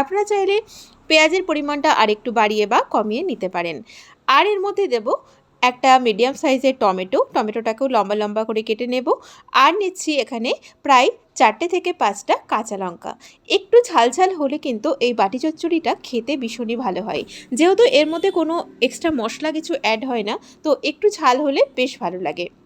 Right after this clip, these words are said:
আর এই বাটি চচ্চড়িটা করার জন্য এখানে একটা আমি স্টিলের বাটি নিয়ে নিয়েছি। আপনারা চাইলে অ্যালুমিনিয়ামের যে পাত্রগুলো থাকে আমাদের বাড়িতে, সেগুলো দিয়েও করতে পারেন। এবারে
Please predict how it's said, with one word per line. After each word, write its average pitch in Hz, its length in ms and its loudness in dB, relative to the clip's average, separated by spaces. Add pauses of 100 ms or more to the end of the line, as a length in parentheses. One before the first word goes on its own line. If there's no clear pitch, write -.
(1000)
আর 285 160 6
এই 320 160 4
বাটি 285 220 4
চচ্চড়িটা 403 420 4 (100)
করার 320 220 6
জন্য 359 220 0 (180)
এখানে 285 220 -2 (100)
একটা 302 180 0 (100)
আমি 262 140 -4 (320)
স্টিলের 339 400 2 (160)
বাটি 220 260 2
নিয়ে 247 240 -2
নিয়েছি। 226 280 -4 (120)
আপনারা 233 360 -2
চাইলে 240 240 0 (100)
অ্যালুমিনিয়ামের 269 680 -2
যে 277 140 -6
পাত্রগুলো 220 540 -4
থাকে 233 340 -8
আমাদের 240 240 -4
বাড়িতে, 196 360 -4 (280)
সেগুলো 277 440 -2
দিয়েও 240 160 -2
করতে 196 400 -4
পারেন। 165 200 -6 (320)
এবারে 403 340 4